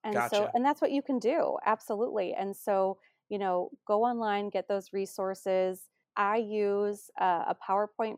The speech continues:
Speaker 1: presentation when I'm giving that education and counseling. You can do that, or you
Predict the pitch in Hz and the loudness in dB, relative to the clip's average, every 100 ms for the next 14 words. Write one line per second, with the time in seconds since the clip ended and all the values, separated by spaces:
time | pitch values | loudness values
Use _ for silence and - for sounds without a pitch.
0 | - 214 220 220 220 214 214 202 180 180 | -2 0 0 -2 -2 -2 -4 -4 -4 -4
1 | 180 180 190 185 185 185 - 190 - 180 | -4 -4 -4 -4 -6 -8 -8 -8 -8 -10
2 | - 190 196 208 202 196 _ _ _ 220 | -6 -8 -6 -4 -4 -6 _ _ _ -8
3 | 240 285 226 190 196 233 240 - 208 220 | -6 -4 -4 -2 0 4 4 4 0 0